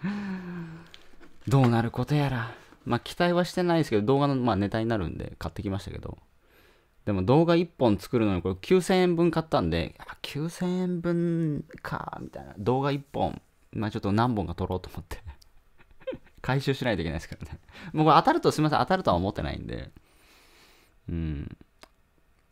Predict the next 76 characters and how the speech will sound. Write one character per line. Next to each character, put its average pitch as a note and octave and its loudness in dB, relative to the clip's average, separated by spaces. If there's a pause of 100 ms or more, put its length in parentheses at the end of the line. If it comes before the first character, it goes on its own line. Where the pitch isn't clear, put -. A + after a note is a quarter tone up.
(180)
そ G#2+ -6
う、 - -2
だ G#2+ 0
か G2 2
ら F#2+ 0
も G2 0
う - 0
な A2+ 2
ん G2 -2
か、 F2+ -2 (220)
年 F#3+ 8
末 F3+ -2
ジ F3+ 4
ャ G3 8
ン E3 2
ボ、 G2+ 6 (340)
当 A#2+ 2
た F3 4
っ、 F3 -2
十 C#3 4
億 G#3 6
円 F#3+ 6
当 E3 4
た F#3 2
っ - -6
た F#3+ 4
ら E3 6
ど C#3+ 6
う - 6
の E3 6
こ E3+ 4
う E3+ 6
の E3 6
妄 E3 8
想 E3 2
動 D#3 6
画 F2+ 0
を F2 2
い F2+ 0
っ - -12
ぱ - 0
い A2 0
撮 G#2+ 2
ろ A2 8
う G2 4
か - -10
な B1+ -8
っ - -14
て - -20
い - -20
う。 - -20 (880)
「ど C3 8
う - 6
も、 - 0
年 B2+ 2
末 A#2+ 0
ジ B2+ 6
ャ A2+ 8
ン G2+ 2
ボ G2 2
十 F#2+ 2
億 A2 4
円 G#2 2
男 D#2+ -4
で D2 -6
す」 - -10
み G2 -4
た - -8
い - -14
な。 F2 -8
<laughs> - -14 (300)
「今 D3+ 4
回 F#2+ 2
十 C3+ 6
億 E3 4
円 D#3+ 6